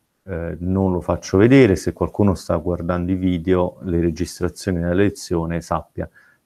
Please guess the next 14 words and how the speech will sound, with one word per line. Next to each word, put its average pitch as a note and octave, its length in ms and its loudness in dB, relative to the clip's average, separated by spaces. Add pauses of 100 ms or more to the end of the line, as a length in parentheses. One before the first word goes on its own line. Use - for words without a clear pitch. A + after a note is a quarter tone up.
che E2+ 300 -2
è E2+ 40 -2
nella E2+ 260 -4
lezione E2 460 -10
di D#2+ 180 -14
ieri. E2 280 -12
Quindi G2+ 220 2
passiamo F#2+ 440 -2
direttamente F2+ 800 -4 (420)
al F#2 160 -2
video F2+ 240 2
sulla, E2+ 500 -4 (440)
eh, - 100 -20
impedenza. E2 720 -12